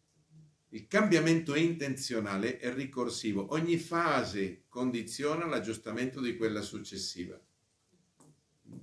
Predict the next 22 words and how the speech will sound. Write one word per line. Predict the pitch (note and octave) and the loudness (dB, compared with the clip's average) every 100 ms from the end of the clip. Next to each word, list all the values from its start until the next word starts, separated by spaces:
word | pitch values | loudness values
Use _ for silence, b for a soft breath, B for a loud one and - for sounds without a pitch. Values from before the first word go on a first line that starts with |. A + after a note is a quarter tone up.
| - _ _ | -18 _ _
Io | C3+ G#2 | -6 -4
dovrei | G2 A#2+ D3 C3 | -4 -2 -2 2
procedere | G#2+ - - C3 C3 G#2+ | 2 2 2 2 2 0
in | G2 | -4
forma | - B2 B2 A#2 G#2+ G2 - _ _ _ _ _ _ _ _ _ | -4 -4 -4 -4 -4 -6 -8 _ _ _ _ _ _ _ _ _
autopedagogica | - E3 E3 A2+ - G2 G2 G2 F2+ E2 E2+ E2+ | 2 2 4 0 0 0 0 0 0 -4 -10 -10
con | E2+ | -8
me | F2 - | -10 -12
stesso, | - F#2 F#2 - - _ _ | -16 -20 -18 -20 -20 _ _
autoformativa, | A2+ C3 B2+ G#2+ - F2+ F2 - E2+ E2 _ _ _ _ _ _ _ _ | -10 -10 -8 -10 -10 -10 -12 -12 -12 -12 _ _ _ _ _ _ _ _
cioè | A2 A2 | -8 -6
vedere | G#2+ G#2+ C3 C3 G#2 G2 _ _ _ _ | -4 -2 0 0 -4 -8 _ _ _ _
come | - F3 C3 | -6 0 0
vado | G#2 G2+ F#2 | 0 -2 -4
modificando, | F#2+ G2 G#2 G2+ G2+ - G#2+ G#2 G#2 G#2 G2 | -4 -4 -6 -8 -10 -8 -6 -6 -6 -8 -10
come | B2 B2+ A#2 | -10 -8 -8
mi | G#2 | -8
vado | G2 A2 G#2 G2 | -8 -8 -6 -6
mi-, | G2 G2 G2 | -6 -6 -8
come | - C3+ A2+ | -10 -8 -6
vado | G2+ G2 | -6 -6
migliorando. | G2 F#2+ F#2 F#2 G2 G2+ G2 F#2+ - - | -4 -2 -4 -6 -8 -6 -4 -6 -6 -12